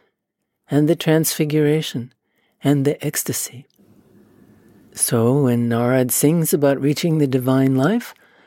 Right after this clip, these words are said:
where the demons have nothing left to do, Sri Aurobindo writes,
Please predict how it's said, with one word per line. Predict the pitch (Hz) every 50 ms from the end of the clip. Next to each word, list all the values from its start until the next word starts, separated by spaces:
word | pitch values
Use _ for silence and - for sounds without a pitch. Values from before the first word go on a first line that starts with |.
| _ _ -
where | 139 120
the | 110 117 110
demons | 110 113 120 123 123 123 120 117 -
have | 131 113
nothing | 117 113 117 120 - - 117 120
left | 117 117 117 - - -
to | - 127
do, | 120 131 156 185 226 262 _ _ _ _ _ _ _ _ _ _ _ _
Sri | - - - 139 131
Aurobindo | 131 131 139 131 131 143 147 139 139 143 135
writes, | 135 135 135 151 185 220 - - - -